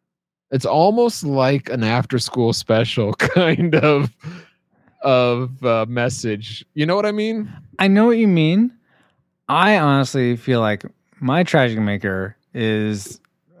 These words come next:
Speaker 2: very akin to yours, but it's on the relationship you just mentioned. I felt it was too easy between Tia and her mom. That whole hug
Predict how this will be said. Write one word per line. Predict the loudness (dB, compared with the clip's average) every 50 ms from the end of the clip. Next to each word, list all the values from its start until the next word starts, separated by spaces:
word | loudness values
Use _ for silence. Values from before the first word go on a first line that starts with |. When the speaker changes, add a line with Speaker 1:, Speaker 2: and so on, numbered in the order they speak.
| -10 -6
Speaker 2:
very | -2 0 2 2 2 2
akin | 0 0 0 0 2 2
to | 0 2
yours, | 2 4 4 4 2 0 -2
but | -4 0 2 2 4 4 2 0 -4 _ _
it's | -8 -8 -6 -2 0 0
on | 2 2 2 2
the | 2 2 0 0
relationship | 0 0 0 0 0 -2 -4 -4 -4 -4 -4
you | -4 -4
just | -2 -2 -2 -2 0 -2
mentioned. | 0 0 0 -2 -4 -4 -4 -4 -6 -10 _ _ _ _ _ _ _
I | -6 -2 -2 0
felt | 2 2 2 2 2 2
it | 2
was | 0 0 -2 -2
too | -6 -2 -2 -2 -2
easy | 0 0 0 0 2 2 2 0
between | 0 -2 -4 -4 -2 0 0 2 2 2 0 -2 -4 _ _ _ _ _ _ _ _ -12
Tia | -4 0 2 2 2 2
and | 0 -2
her | 0 0 2 2
mom. | 2 2 2 2 2 2 2 2 0 -2 -4 -8 -12 -16 _ _ _ _ _ _ _ _ _ 0
That | 2 2
whole | 2 4 4 4 4 2
hug | 0 -2 0 2 4 4 4 4 2 0